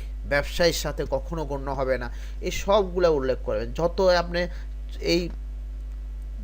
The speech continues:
অংশীদারি চুক্তিপত্রে দেখা যাচ্ছে যে আপনি পিওরভাবে লিখতে পারবেন বা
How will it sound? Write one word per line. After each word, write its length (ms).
অংশীদারি 520
চুক্তিপত্রে 600
দেখা 260
যাচ্ছে 280
যে 100
আপনি 260
পিওরভাবে 520
লিখতে 300
পারবেন 360
বা 200